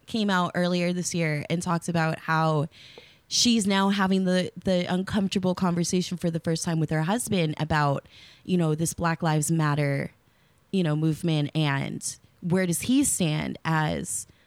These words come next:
a white man married to a black woman, you know?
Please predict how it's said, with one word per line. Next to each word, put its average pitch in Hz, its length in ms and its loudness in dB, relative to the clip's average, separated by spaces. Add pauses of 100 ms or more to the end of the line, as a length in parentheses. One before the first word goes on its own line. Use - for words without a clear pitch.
(140)
a 180 80 4
white 170 300 2
man 160 480 0 (320)
married 180 480 2
to - 160 0
a 165 60 2
black 160 320 0
woman, 180 480 -2 (1300)
you 185 140 2
know? 165 380 -2